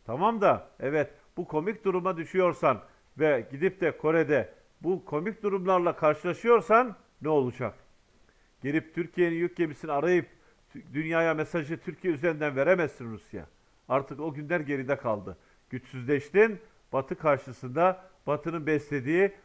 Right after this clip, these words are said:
vatanını korumak isteyen Ukraynalı ve paralı askerlerin de oluştuğu bu gruba karşı kayıp üstüne kayıp veriyorsun. Özellikle yirmi bir kilometre Zaporojye hattında geri çekilme yaşadın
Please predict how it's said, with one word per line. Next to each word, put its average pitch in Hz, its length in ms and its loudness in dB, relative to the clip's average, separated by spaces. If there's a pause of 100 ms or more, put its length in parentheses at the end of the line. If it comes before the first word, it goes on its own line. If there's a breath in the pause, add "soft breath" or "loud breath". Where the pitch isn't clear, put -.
(100)
vatanını 170 380 0
korumak 175 360 -2
isteyen 165 240 -4
Ukraynalı 160 760 0 (240 loud breath)
ve 156 140 2
paralı 156 360 2
askerlerin 175 520 2
de 170 40 -2
oluştuğu 151 500 -4
bu 175 120 -4
gruba 175 320 4
karşı 208 480 4 (200)
kayıp 196 280 4
üstüne 208 320 -2
kayıp 220 320 2
veriyorsun. 139 540 0 (280 soft breath)
Özellikle 180 420 0
yirmi 170 340 -2
bir 262 120 -4
kilometre 185 500 0
Zaporojye 196 640 0
hattında 170 560 2 (280 loud breath)
geri 170 360 0 (400)
çekilme 165 420 -6
yaşadın 151 540 -2